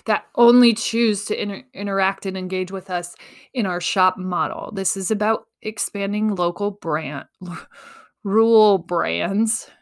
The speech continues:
right? People who are building in rural communities that don't get the same opportunities that people in metro populations do, that don't get the same opportunities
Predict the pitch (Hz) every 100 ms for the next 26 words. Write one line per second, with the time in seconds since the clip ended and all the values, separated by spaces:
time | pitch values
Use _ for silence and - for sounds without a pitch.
0 | _ 185 190 190 - 202 196 208 202 202
1 | 175 170 160 175 175 185 190 175 185 185
2 | 196 185 185 180 180 196 196 - 175 -
3 | 190 214 254 220 - 185 175 175 170 -
4 | 175 - 175 175 147 - - - - -
5 | - - 175 - - - - _ _ _
6 | _ _ _ _ 208 214 220 214 196 175
7 | 170 160 147 147 151 143 - - 139 107
8 | 104 - 143 175 202 226 214 185 - 175
9 | 175 175 175 175 - 180 170 170 170 175
10 | 170 -